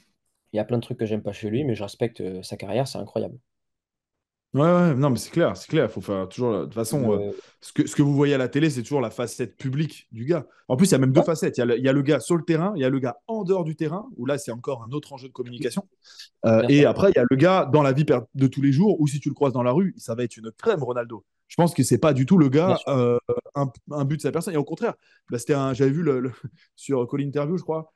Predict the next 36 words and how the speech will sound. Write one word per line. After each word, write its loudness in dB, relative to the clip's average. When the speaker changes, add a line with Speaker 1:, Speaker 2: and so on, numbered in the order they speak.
Speaker 2:
le, 2
l'interview 0
d'un -2
gars, 2
euh, -8
qui, -18
qui, -6
qui -6
était 0
venu -4
pendant -2
l'Euro 0
deux -6
mille -12
seize, 0
un -10
Français 2
coiffait 4
Ronaldo. -2
Je -20
sais -20
plus -8
si -20
t'avais 0
vu, -4
c'était, -8
je -6
sais -12
pas 0
si -10
t'avais 0
vu -2
cette -12
interview, -2
le 2
coiffeur, -2